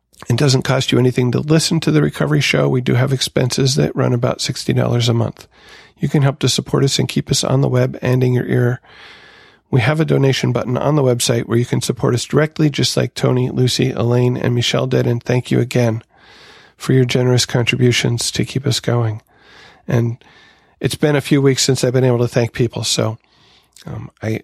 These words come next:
I hope I, I think I got everybody who contributed during that time. Thanks again, Tony, Lucy, Elaine, and Michelle. And the final song selection, uh, is called What Can I Do? It's by The Corrs.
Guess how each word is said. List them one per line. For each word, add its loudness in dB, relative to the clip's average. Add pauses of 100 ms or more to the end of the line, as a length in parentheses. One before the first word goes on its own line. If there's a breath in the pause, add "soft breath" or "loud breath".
I -2
hope -2
I, 0 (120)
I 0
think 0
I 4
got 2
everybody 2
who 2
contributed 0
during 2
that 2
time. -2 (440 loud breath)
Thanks -2
again, 2
Tony, 2
Lucy, 0
Elaine, 2
and 2
Michelle. -2 (2000 soft breath)
And 0
the 2
final 2
song 2
selection, 0 (360)
uh, -10 (400)
is 0
called -2
What -2
Can 0
I 2
Do? 2
It's -4
by 0
The -2
Corrs. 0